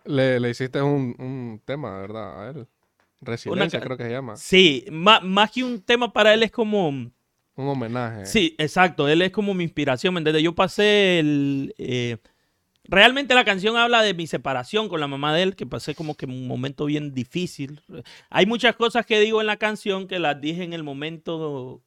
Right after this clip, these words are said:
Speaker 2: que la escribí, ¿me entiendes?
Speaker 1: Ajá.
Speaker 2: Tal cual, pero no las pienso así ahora. Pero ahí quedó la canción, ahí ya está hecha, ni modo. Las canciones son eternas y no la voy a eliminar de YouTube.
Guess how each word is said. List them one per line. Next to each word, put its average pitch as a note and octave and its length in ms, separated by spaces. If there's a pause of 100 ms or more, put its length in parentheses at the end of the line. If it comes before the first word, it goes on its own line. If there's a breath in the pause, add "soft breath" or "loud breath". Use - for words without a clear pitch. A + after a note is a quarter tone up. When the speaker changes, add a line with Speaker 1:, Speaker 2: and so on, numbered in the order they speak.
(220)
Speaker 2:
que C#3 100
la C3 80
escribí, D3+ 420
¿me E3 80
entiendes? C3 320
Speaker 1:
Ajá. - 240
Speaker 2:
Tal C3 200
cual, E3 260
pero C3 160
no C#3+ 140
las D#3 140
pienso D#3+ 440
así D#3+ 360 (100)
ahora. C3+ 500 (840 soft breath)
Pero D3+ 180
ahí C#3 120
quedó C3 280
la B2 120
canción, B2+ 360
ahí A#2 380
ya A#2+ 100
está B2+ 240
hecha, E3 220
ni A#2 100
modo. C#3 340 (300)
Las G#2+ 140
canciones B2 360
son C#3+ 100
eternas C3 440
y A2 60
no A#2+ 120
la B2+ 60
voy B2+ 140
a B2 60
eliminar A#2 480
de A#2 120
YouTube. - 360